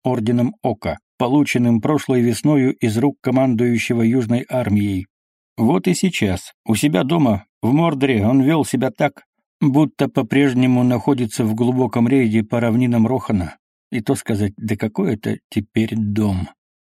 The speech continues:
Сзади донесся новый звук. Не то стон, не то вздох. Церлэк обернулся, просчитал дистанцию и, молниеносно скинув с плеч тюк с барахлом, так что ни единая пряжка при этом не звякнула,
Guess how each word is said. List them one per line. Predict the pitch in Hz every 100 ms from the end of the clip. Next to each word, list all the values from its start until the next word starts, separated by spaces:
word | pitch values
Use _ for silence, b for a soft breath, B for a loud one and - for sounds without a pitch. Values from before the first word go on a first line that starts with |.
| _ _
Сзади | 123 120 135 117
донесся | 120 127 123 - 131
новый | 135 117
звук. | 113 143 117 - _ _ _ _ _ _ -
Не | 139 131
то | 110
стон, | 104 - 160 139 -
не | 110
то | 107 107
вздох. | 104 120 143 - _ _ _ _
Церлэк | - 143 135 151 139
обернулся, | 135 139 160 143 - 107 - _ _
просчитал | 123 113 - 135 156 127
дистанцию | 120 - 147 - 135
и, | 127 127 - _ -
молниеносно | 135 135 139 139 147 - 131
скинув | - 135 123 110
с | -
плеч | 143 131 -
тюк | - 135
с | 117
барахлом, | 117 117 - 143 113 - _ _
так | - - -
что | - 120
ни | 117
единая | 117 107 180 175 87
пряжка | 143 170 - 110
при | 104 113
этом | 110 110
не | 117
звякнула, | 135 185 - 139 117